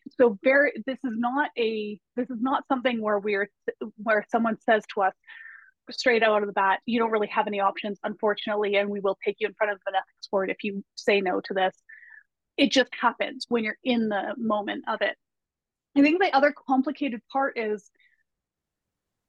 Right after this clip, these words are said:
parents are dealing with so much in that moment of childhood diagnosis. And when the diagnosis happens, usually it,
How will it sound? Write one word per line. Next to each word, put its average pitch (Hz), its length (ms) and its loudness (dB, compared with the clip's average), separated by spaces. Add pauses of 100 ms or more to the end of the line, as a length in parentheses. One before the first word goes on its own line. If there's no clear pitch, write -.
(960)
parents 349 500 0
are 254 180 4
dealing 247 420 -2
with 214 160 -10
so 269 680 0
much - 580 -8 (300)
in 233 120 -6
that 214 240 -2
moment 208 440 -8 (100)
of 226 140 0 (320)
childhood 208 400 0
diagnosis. 202 680 -4
And 240 200 4
when 247 200 6
the 277 200 4
diagnosis 285 520 0
happens, 220 420 -4
usually 311 540 0
it, 247 100 0